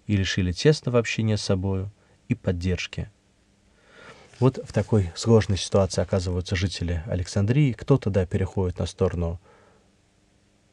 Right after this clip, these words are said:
язычников, кто-то откупается. Приходят переписчики, и кто-то говорит: «Ну, там,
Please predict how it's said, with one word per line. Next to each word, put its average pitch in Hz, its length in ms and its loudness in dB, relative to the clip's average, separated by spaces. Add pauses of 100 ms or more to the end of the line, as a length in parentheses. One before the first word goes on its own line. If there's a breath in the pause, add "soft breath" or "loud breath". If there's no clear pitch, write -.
(120)
язычников, 117 680 2 (1400 soft breath)
кто-то 135 560 6 (340)
откупается. 110 1040 4 (240)
Приходят - 380 2
переписчики, 98 800 0 (420 soft breath)
и - 20 -20
кто-то 117 320 -2
говорит: 107 360 2
«Ну, 190 160 2
там, 107 260 4